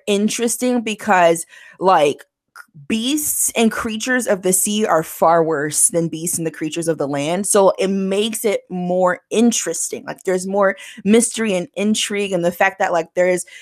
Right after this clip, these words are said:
endless depths to the ocean. So, like, stories are endless when it comes to the sea. Whereas with, with the land, I mean, like, you know, you have forests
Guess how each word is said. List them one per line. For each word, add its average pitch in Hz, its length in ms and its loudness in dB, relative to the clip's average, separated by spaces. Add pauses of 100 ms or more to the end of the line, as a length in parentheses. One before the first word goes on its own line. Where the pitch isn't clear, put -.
(260)
endless 202 580 2
depths 175 560 0
to 214 100 -2
the 190 200 -4
ocean. 214 460 0
So, 220 140 0
like, 190 220 0
stories 214 600 -2
are 180 140 2
endless 175 400 -4
when 156 100 -6
it 135 100 -10
comes 147 220 -6
to 147 60 -14
the 135 100 -6
sea. - 240 -8
Whereas 170 300 0
with, 170 240 -6
with 175 200 -4
the 180 100 -2
land, 185 320 0
I 170 60 0
mean, 185 180 -2
like, 190 200 -4
you 233 140 -4
know, 220 60 0
you 233 100 0
have 233 180 0
forests - 800 -2